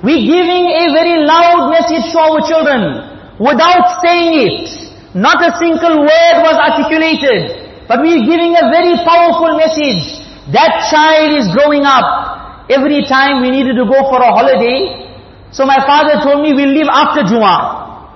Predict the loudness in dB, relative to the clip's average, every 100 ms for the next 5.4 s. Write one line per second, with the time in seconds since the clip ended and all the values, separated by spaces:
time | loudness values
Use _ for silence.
0 | -20 -20 -8 -4 0 2 2 2 0 0
1 | 0 2 2 2 2 0 0 -2 0 0
2 | -4 -10 -16 -20 -6 0 0 2 0 0
3 | 2 2 2 0 0 0 0 -4 -10 -16
4 | -8 0 2 2 0 0 0 0 0 0
5 | -2 0 0 -2